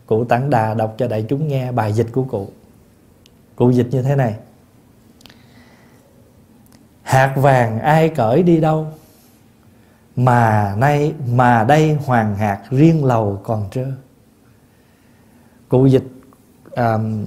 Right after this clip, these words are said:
sát ý, không có bị gượng ép trong chữ nghĩa, mà toát lên được cái ý tứ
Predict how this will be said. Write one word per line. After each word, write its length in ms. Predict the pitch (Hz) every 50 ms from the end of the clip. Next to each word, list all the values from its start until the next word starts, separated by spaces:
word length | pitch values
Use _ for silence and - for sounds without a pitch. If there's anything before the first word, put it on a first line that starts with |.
| - -
sát 340 | - - - 180 220 240 180
ý, 320 | 175 180 196 214 247 - - - - - - _ _ _ _ _ _ _ _ _ _ _ _ _ _ _ _ _ _ _ _ _
không 500 | _ - - - 185 170 165 175 170 160
có 140 | 180 196
bị 240 | 180 131 123 120 120
gượng 300 | 117 127 135 135 135 139
ép 220 | 139 160 190 233 - - - -
trong 360 | - 156 160 160 156 156 147 147
chữ 140 | - 131 139
nghĩa, 380 | 170 165 131 120 127 151 196 - - - - - _ _ _ _ _ _ _ _ _ _ _ _ _ _ _ _ _ _ -
mà 220 | 113 113 113 107
toát 440 | - - - - 165 196 175 175 -
lên 240 | 165 151 143 143 135
được 220 | 123 113 107 110 -
cái 140 | - 147 151
ý 340 | - 185 196 220 247 269 277
tứ 300 | 190 185 202 233 262